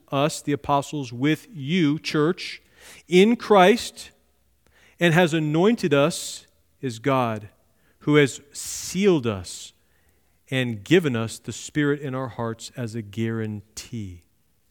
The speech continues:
This is language of ownership. God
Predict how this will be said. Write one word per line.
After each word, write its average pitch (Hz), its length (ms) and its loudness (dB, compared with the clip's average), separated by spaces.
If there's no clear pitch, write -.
This 139 560 0
is 156 440 0
language 135 480 -2
of 110 180 -8
ownership. 120 600 -8
God 180 560 4